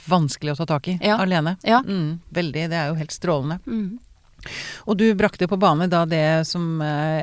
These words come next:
Speaker 1: egentlig er liksom del, holdt på å si, del to av denne episoden, nemlig,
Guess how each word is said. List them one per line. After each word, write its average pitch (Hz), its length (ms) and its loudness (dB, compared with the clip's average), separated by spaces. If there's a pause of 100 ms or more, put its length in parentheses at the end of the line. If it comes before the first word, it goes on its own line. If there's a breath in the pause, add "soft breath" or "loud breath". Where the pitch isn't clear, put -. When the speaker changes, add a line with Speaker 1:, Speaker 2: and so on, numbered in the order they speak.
Speaker 1:
egentlig 151 320 -2
er 151 180 0
liksom 156 360 -4
del, 156 200 -2
holdt 160 220 -4
på - 80 -10
å - 20 -6
si, 165 140 -4
del 156 200 -2
to 147 300 -6
av 151 80 0
denne 147 200 2
episoden, 160 380 -4
nemlig, 156 440 0